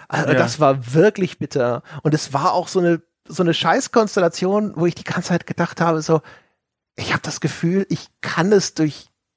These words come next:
Speaker 1: durch einen Zugewinn an Skill irgendwie nicht ausgleichen. Ich verliere einfach zu viel. Ich muss das über Gis-, Giftresistenz machen. Das ist ein Problem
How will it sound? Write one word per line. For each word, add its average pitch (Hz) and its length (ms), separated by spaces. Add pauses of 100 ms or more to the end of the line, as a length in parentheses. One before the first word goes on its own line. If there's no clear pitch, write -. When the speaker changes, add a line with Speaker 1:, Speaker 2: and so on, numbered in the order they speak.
(200)
Speaker 1:
durch 151 320
einen 143 220
Zugewinn 180 560
an 160 140
Skill 226 460
irgendwie 196 380
nicht 156 220
ausgleichen. 147 540
Ich 147 140
verliere 170 440
einfach 185 240
zu 156 120
viel. 143 220
Ich - 160
muss 170 240
das - 180
über 165 260
Gis-, 185 360
Giftresistenz 190 1040
machen. 170 280
Das 147 100
ist 165 160
ein 170 100
Problem 165 200